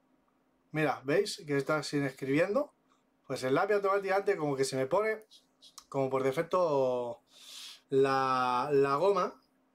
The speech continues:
¿vale? No, no sé por qué, porque es muy raro. Tendré que mirarlo porque ahora me está dejando mal aquí para el vídeo. <laughs> Pero bueno, para que sepáis que se,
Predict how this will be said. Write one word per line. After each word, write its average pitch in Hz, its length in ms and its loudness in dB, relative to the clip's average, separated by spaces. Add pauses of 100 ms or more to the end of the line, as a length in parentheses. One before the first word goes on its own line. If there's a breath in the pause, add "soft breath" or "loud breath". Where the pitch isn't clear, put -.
¿vale? 143 300 0
No, 165 200 0
no 170 120 -2
sé 208 160 0
por 143 200 0
qué, 185 140 0
porque 135 580 0 (1040 soft breath)
es 151 120 2
muy 170 240 0
raro. 127 300 0
Tendré 147 300 2
que 185 100 2
mirarlo 190 500 2
porque 135 340 2
ahora 143 200 2
me 165 80 -2
está 151 160 -2
dejando 143 260 0
mal 147 200 2
aquí 147 120 0
para 139 200 0
el 135 60 4
vídeo. 185 180 0 (140)
<laughs> - 800 -6
Pero 165 180 2
bueno, 196 220 2
para 170 200 0
que 202 80 -2
sepáis 214 420 0
que 170 120 -6
se, 143 720 2